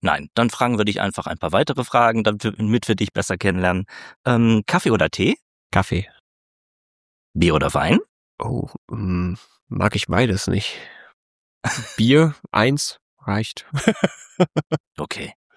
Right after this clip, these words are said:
Speaker 1: Berge oder Meer?
Speaker 2: Ähm, Berge.
Speaker 1: Schön, und wer jetzt die alte Folge noch hört, der kann sich schön zusammenreimen, was du jetzt wirklich bist. <laughs> Ja, kommen wir doch zum Thema.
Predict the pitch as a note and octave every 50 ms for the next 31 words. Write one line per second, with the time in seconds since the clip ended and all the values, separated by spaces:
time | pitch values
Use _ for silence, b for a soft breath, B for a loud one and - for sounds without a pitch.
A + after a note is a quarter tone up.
0 | _ _ _ _ _ _ _ _ _ _ _ _ _ - E2 E2 D#2 D2+ D2+ D#2+
1 | D2+ C#2+ D2+ D2 F#2 A#2 F3 A3+ - _ _ _ _ _ _ _ _ _ _ _
2 | _ _ _ - D#3 E3 E3 E3+ E3+ E3+ E3+ F3 E3 D3+ C#3+ G2 F2 E2+ - -
3 | - B B B B B B B B B B B B _ _ _ _ _ _ -
4 | - C#3 G2 E2 D#2+ F2 D#2+ F2 E2+ G2 G#2 - - G#2 - F#2 A2 - E3 C#3+
5 | - C#3+ C#3+ C#3+ C#3 C#3 - B2 C#3+ C#3 C#3 C3 - A#2 A2+ - A#2 A2+ G#2+ G#2+
6 | - - C3+ B2+ - - A2+ E2+ G2 A2 A#2 G#2 - G#2+ G#2+ G#2 G#2+ - - G#2
7 | - - - F2+ F2+ F#2 - - E2+ - F2 - - C#2+ - - - B B B
8 | B B B B - - - D3+ - - F3+ - - F3 - - E3+ - - -
9 | - - - _ B G3 A3 G3 G3 F#3+ B B B B _ _ _ _ _ -
10 | F3+ D#3 - - C3+ D3 D3 D3 C#3+ - - D3 C#3+ - - F3+ D#3 - D3+ -